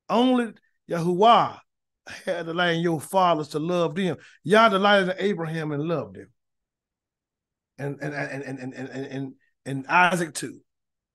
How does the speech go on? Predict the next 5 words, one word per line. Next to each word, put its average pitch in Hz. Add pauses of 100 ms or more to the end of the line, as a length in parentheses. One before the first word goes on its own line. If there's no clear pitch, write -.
(1800)
And 131
Jacob 185
too. 160 (1800)
Only 233
Yahuwah 139